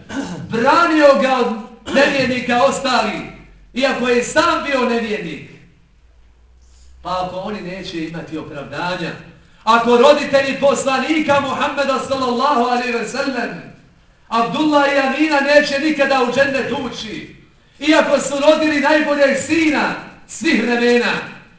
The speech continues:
i najboljeg čovjeka svih vremena i najboljeg Resula svih vremena,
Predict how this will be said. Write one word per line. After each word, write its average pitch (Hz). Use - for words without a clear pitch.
i 226
najboljeg 294
čovjeka 285
svih 294
vremena 220
i 240
najboljeg 285
Resula 294
svih 330
vremena, 233